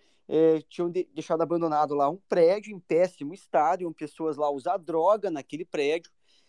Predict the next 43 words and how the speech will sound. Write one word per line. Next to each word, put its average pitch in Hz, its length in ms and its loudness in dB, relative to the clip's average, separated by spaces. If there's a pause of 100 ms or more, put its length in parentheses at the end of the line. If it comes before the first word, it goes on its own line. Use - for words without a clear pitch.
(180)
Existem 147 520 -4
boatos 139 440 6
fortes 170 480 4
aí 151 120 -2
que - 100 -20
o - 20 -20
pessoal 160 360 -4
vende 160 200 -4
até 175 220 -4
droga 156 460 0
nesse 135 260 -10
prédio. 156 440 -6 (360)
Então - 180 -2
é 233 40 0
uma 233 60 0
boca 233 260 2
de 330 100 -2
fumo 247 440 0
lá. 107 160 -8 (540)
Dentro 170 320 0
de 226 60 -6
uma 247 100 0
universidade 233 540 2
pública, 185 520 -4
paga 156 320 -6
com 208 220 -12
dinheiro 214 500 -4 (160)
público, 190 480 2
de 139 60 -2
pessoas 165 460 0
que 214 100 -10
trabalham, 175 580 8
pagam 165 280 0
imposto. 196 640 -2 (380)
É 143 40 -8
um 156 80 0
absurdo 185 500 -2
ter 208 120 0
um 185 40 -2
espaço 175 440 -4
naquele 208 460 -8
nível 220 420 -2
de 147 240 -6